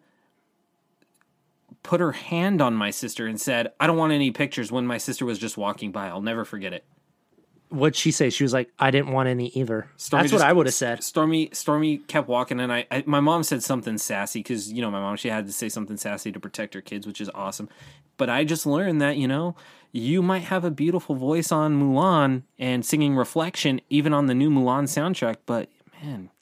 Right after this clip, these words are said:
Speaker 1: just like Jason Bourne, you're a little bitch, too.
Speaker 2: <laughs>
Speaker 1: Justin Barth, a little bitch.
Speaker 2: <clears throat> Yeah,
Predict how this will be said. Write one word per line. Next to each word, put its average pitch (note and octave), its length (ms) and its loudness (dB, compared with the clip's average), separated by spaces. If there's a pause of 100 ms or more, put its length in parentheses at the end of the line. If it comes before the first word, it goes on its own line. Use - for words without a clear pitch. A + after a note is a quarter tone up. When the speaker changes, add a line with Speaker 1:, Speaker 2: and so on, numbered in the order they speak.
(220)
Speaker 1:
just E3 460 0
like D#3 540 0
Jason D#3 420 -2
Bourne, F3 380 0
you're G3 140 -8
a G#3+ 40 -10
little D3 340 -12
bitch, - 360 -10
too. C4+ 240 2
Speaker 2:
<laughs> - 1600 0
Speaker 1:
Justin D#3 300 -2
Barth, F3+ 300 -2
a B3 40 -10
little D3+ 200 -14 (160)
bitch. G#3 420 -10 (300)
Speaker 2:
<clears throat> - 120 -20
Yeah, B2 260 -2